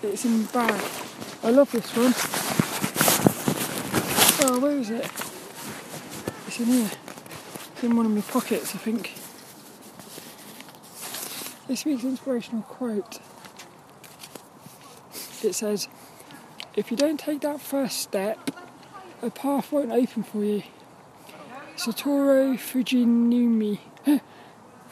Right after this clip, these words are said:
Satoru Fujinama from the anime Erased. It's one of my all-time favourite animes, that. In fact, I think it might be my favourite.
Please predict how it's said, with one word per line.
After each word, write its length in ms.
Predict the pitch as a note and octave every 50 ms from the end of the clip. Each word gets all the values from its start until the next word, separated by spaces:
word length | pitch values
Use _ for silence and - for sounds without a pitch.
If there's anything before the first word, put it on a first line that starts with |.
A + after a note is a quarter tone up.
| - -
Satoru 720 | - - - B3 - - D4 D#4 D#4 D4+ C#4+ B3 A#3+ B3 G#3+
Fujinama 840 | - - - A3 - - B3+ A#3 A3+ A3+ A3+ A3+ A3 G3+ F#3 E3 E3 - - - - - - - - - - - - - - - - -
from 280 | - - A#3+ A3+ G#3+ A3
the 120 | A3 A3
anime 320 | A3+ A3+ A#3 A#3+ A#3+ A#3 A#3
Erased. 800 | A#3+ A#3 A3 - G#3 G#3 A#3 A#3 G#3+ G3+ G3 F#3+ E3 - - - - - - - - -
It's 160 | - A#3+ -
one 120 | - C4+ C4+
of 60 | C#4+
my 100 | B3+ B3+
all-time 360 | B3 B3+ A#3+ - - C4+ A#3+
favourite 400 | - - C4 B3 A#3+ A3 A#3 G3+
animes, 440 | A3+ B3 B3+ A3+ A#3 G#3+ G3 - -
that. 200 | G#3 G3+ G#3 - - - - - - -
In 80 | A#3 G#3
fact, 640 | - - - D#4 C#4 B3 A#3+ - - - - - - - - - - - - - - - - - - - - - - - - - - - - - - - - - - - - - - - -
I 60 | A#3+
think 200 | F#3+ - E4 E4
it 100 | E4+ E4
might 180 | A#3+ G3+ F#3+ -
be 80 | - G3+
my 140 | G3+ G3
favourite. 500 | F#3+ - C#4+ D#4 D#4+ D4 A3 B3 A#3+ A#3+